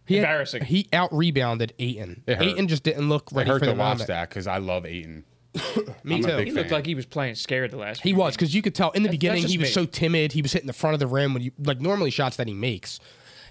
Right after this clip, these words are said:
Speaker 1: And, um, but just, like, just watching it last night, I felt, I, I genuinely did feel bad for him 'cause you could just tell he was overwhelmed by the moment. And the Bucks came out, and they came out loud
Speaker 3: Yeah.
Speaker 1: from, from jump.
Speaker 3: Yeah, for me, like,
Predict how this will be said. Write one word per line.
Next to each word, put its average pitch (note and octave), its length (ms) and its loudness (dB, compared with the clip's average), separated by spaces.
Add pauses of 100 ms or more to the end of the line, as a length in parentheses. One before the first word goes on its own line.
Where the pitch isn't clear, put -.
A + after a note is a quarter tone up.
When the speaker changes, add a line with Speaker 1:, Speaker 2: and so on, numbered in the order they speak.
(160)
Speaker 1:
And, B2 400 0
um, A#2 480 0
but C3+ 160 0
just, - 280 -4
like, C#3+ 220 0
just D3+ 220 0
watching C3 320 2
it C3 60 2
last B2 240 0
night, B2 160 0
I D#3 60 2
felt, E3 220 0
I, D#3+ 100 4 (160)
I D3+ 100 2
genuinely C#3 360 0
did B2+ 200 0
feel A#2 120 2
bad A2 240 0
for G#2+ 180 -4
him G2+ 60 -6
'cause A2+ 160 -6
you C3 60 -4
could C3 100 -2
just A#2+ 140 -4
tell C3 100 2
he A#2+ 120 0
was A#2 160 -4
overwhelmed A2+ 460 -2
by G2 120 -6
the F#2+ 80 -10
moment. G2 360 -8 (460)
And C3+ 140 2
the B2+ 60 2
Bucks E3+ 280 0
came C3 200 2
out, C3+ 300 2 (100)
and G2+ 400 -2
they B2 160 0
came A#2 240 -2
out G#2 200 -6
loud G2 720 -8 (140)
Speaker 3:
Yeah. G2 160 -6
Speaker 1:
from, G#2+ 260 -2 (320)
from G#2 260 -6
jump. G#2 280 -6 (520)
Speaker 3:
Yeah, B2 200 0
for B2+ 180 0
me, D3 340 2
like, A2 420 -2